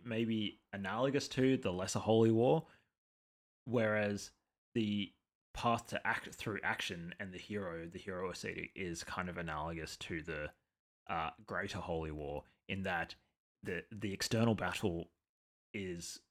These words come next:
reflected by an internal battle. Or, sorry, the internal battle, overcoming one's inferior nature, is reflected in an outer battle. And it's,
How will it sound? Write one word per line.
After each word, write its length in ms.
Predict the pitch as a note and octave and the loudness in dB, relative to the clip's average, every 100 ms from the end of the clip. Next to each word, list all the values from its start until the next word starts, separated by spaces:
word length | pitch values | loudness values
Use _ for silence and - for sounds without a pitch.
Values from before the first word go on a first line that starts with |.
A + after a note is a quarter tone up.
| - | -10
reflected 560 | G2 - G3 - G2+ E2+ | -8 -4 -4 -2 -6 -4
by 240 | E2 E2 | -4 -4
an 180 | - F3 | -4 -6
internal 440 | - F3 - F#2+ - | -8 -8 -8 -8 -8
battle. 420 | C#3+ D3+ G2 - _ _ - | -6 -6 -10 -18 _ _ 0
Or, 220 | A2 F2 F2 | 0 0 2
sorry, 280 | - F2 F2+ | 2 2 0
the 220 | A#2 G2+ | 0 4
internal 340 | C3+ C3+ A#2+ | 6 6 6
battle, 420 | G#2 F2+ - F2+ - | 4 -2 -2 -2 0
overcoming 400 | G#2+ G2 G#2 F#2 | 0 0 -2 -2
one's 220 | F2+ F2 | -2 -4
inferior 340 | F#2 - F2 E2+ | -6 -6 -6 -4
nature, 280 | D#2 D#2 | -6 -4
is 180 | F2 E2 | -4 -4
reflected 380 | F2+ - E2+ F#2 | -6 -6 -6 -6
in 60 | E2 | -8
an 100 | D#2 F2 | -6 -4
outer 260 | F2 - | -4 -4
battle. 340 | E2+ D#2+ D2+ D#2 | -4 -4 -4 -2
And 140 | G#2+ F#2+ | -2 -2
it's, 160 | - | -6